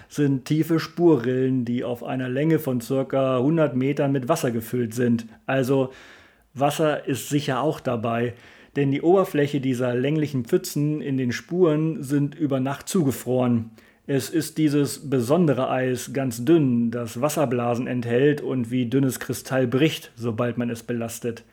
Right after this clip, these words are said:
Das Wasser hatte in der Nacht nicht viel Zeit zum Durchfrieren. Wie viel Pfütze unter der Eisschicht ist und somit die Spur,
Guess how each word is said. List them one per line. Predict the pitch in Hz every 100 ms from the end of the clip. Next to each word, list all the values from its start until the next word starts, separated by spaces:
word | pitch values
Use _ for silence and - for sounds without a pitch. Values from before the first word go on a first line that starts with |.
| _ _ _ _ _ _
Das | 131 131 117
Wasser | 143 160 185 151
hatte | 165 147
in | 147
der | 135
Nacht | 135 151 - -
nicht | 127 139 -
viel | 139 127
Zeit | - 190 143 117
zum | - 120
Durchfrieren. | 120 120 117 - 131 120 117 110 107 - - - _
Wie | 123 135 143
viel | 147 139 131 -
Pfütze | - 240 - - 151 127
unter | - - 147 143 131
der | 131 -
Eisschicht | 139 139 - 123 -
ist | 156 185 - -
und | 139 131 117
somit | 135 143 135 123
die | 123 123 113
Spur, | 143 214 156 160 185